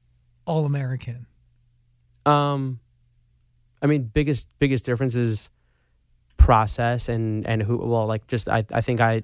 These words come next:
Speaker 2: I didn't even know what I was doing back then. I was just getting lucky, essentially,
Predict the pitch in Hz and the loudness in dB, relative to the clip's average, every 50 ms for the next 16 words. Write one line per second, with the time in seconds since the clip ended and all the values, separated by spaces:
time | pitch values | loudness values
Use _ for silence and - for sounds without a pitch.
0 | - - 127 127 127 120 120 117 110 113 110 110 117 113 113 113 113 113 110 104 | -4 -2 0 0 2 2 0 0 0 0 0 2 2 2 2 0 0 -2 -2 -4
1 | 101 - - 117 113 113 120 117 110 131 127 123 - 139 139 135 120 113 104 113 | -6 -4 -2 0 0 0 0 0 2 2 0 0 0 -2 -2 0 -2 -2 -2 -4
2 | 104 - - 123 117 110 110 107 110 110 - - 135 139 151 147 - 143 135 - | -4 -2 0 0 0 0 -2 -2 -4 -4 -4 -4 -4 -4 -4 -6 -6 -4 -2 0
3 | 151 151 143 - 165 160 165 170 180 175 | 0 0 0 0 0 0 2 0 -2 -4